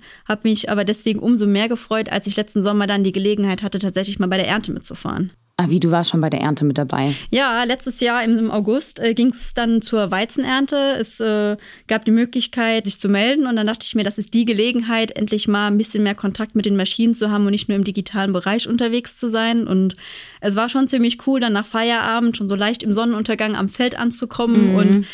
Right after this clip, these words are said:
Speaker 1: das erste Mal dann in die Maschine einzusteigen und zuerst mal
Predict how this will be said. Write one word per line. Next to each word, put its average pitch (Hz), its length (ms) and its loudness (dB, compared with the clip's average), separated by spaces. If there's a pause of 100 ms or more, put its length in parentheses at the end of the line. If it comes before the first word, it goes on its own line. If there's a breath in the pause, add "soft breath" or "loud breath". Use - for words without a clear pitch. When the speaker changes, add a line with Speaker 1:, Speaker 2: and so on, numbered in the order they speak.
(140 loud breath)
Speaker 1:
das 185 120 -6
erste 214 320 0
Mal 208 100 2
dann 202 160 0
in 196 80 2
die 190 80 2
Maschine 233 460 2
einzusteigen 214 880 0
und 185 360 0 (800)
zuerst 202 280 -2
mal 190 260 2